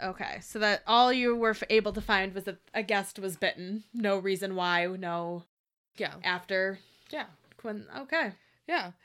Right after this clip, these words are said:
Speaker 2: So other things, is footsteps have been heard upstairs. There is supposedly a hallway, uh, a hallway that is a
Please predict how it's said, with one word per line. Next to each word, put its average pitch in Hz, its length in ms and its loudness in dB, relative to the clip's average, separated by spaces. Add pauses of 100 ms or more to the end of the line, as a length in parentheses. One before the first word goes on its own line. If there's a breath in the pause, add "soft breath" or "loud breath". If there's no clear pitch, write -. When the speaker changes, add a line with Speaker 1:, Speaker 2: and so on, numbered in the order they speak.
(100)
Speaker 2:
So 254 440 6
other 269 280 6
things, 262 440 0
is 233 160 -12
footsteps 254 580 2
have 240 80 -4
been 233 100 -2
heard 226 240 0
upstairs. 226 840 4 (360 soft breath)
There 240 120 4
is 240 80 4
supposedly 240 400 2
a 196 140 2
hallway, 240 880 6 (200)
uh, 185 360 4 (760)
a 208 80 -6
hallway 254 360 6
that 233 160 6
is 214 140 2
a 208 120 -2